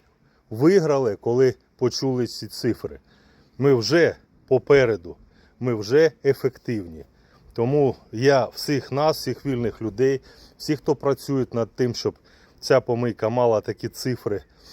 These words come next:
базової ставки, та й будь-які інші, то це просто наш особистий праздник.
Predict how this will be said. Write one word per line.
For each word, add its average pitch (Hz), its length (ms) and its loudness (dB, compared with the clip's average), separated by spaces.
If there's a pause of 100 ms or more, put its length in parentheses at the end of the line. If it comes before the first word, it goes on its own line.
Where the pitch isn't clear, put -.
(160)
базової 110 600 2
ставки, 107 580 -4 (1400)
та 196 100 2
й 151 140 2
будь-які 113 640 -6
інші, 98 340 -8 (600)
то 127 540 2
це 156 400 2
просто 131 540 -2 (380)
наш 113 420 -2 (340)
особистий 110 840 -2 (180)
праздник. 107 460 0